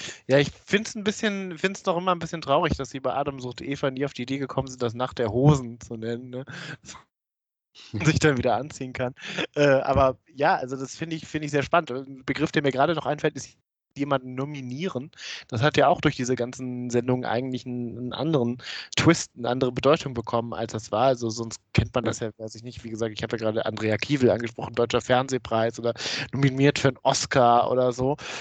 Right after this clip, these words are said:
Und dadurch hat das ja was Negatives eigentlich, ne? Dass man jemanden auswählt, auf den man keinen Bock hat. Also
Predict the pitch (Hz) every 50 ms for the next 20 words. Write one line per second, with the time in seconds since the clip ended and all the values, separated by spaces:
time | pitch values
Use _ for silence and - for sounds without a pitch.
0 | - 147 139 - - 143 139 135 120 _ - - - - 143 143 147 147 156 170
1 | - 160 - 151 139 147 139 - - 147 185 240 - 123 - - - 110 98 104
2 | - - - - - - - - 113 110 113 - 135 147 151 147 131 - 131 123
3 | 117 127 135 127 120 120 120 - 71 120 139 147 - - - 143 147 156 151 -
4 | 156 - - 147 143 135 131 - - 131 131 127 - 185 208 - - - - -
5 | - - - - - 117 117 113 110